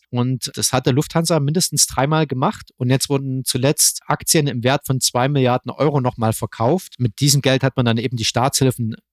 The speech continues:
zurückgezahlt. Das verwässert allerdings auch die Anteile, die, die, die der Bund hat, also wir als Steuerzahler. Und so wurden aus den zwanzig Prozent,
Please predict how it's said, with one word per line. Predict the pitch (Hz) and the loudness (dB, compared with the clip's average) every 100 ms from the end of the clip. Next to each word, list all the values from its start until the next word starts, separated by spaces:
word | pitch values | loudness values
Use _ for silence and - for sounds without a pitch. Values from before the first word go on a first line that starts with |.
| _ | _
zurückgezahlt. | - 127 127 - 113 104 - | 0 2 2 0 0 0 -2
Das | 135 143 - | 0 2 0
verwässert | - 120 170 214 - | -2 2 4 2 2
allerdings | 135 123 127 131 | 0 2 0 0
auch | 131 | -4
die | - 123 | -4 -2
Anteile, | 139 160 147 143 123 | 0 2 2 2 2
die, | 120 | -2
die, | 113 110 110 104 107 - - | -2 2 2 2 -2 -6 -2
die | |
der | 113 | 0
Bund | 110 180 196 - | 2 4 2 2
hat, | 113 - | -2 -2
also | 110 110 | -2 0
wir | 113 151 - | 2 2 2
als | - | -4
Steuerzahler. | - 151 147 123 - 107 117 208 - _ _ | -2 2 2 2 2 2 2 0 -2 _ _
Und | 117 | 0
so | 117 | 2
wurden | 135 139 | 0 0
aus | 127 123 | 0 0
den | 120 113 | 0 0
zwanzig | 123 147 170 - | 2 2 0 -2
Prozent, | 127 - 120 156 - | -2 0 2 2 -2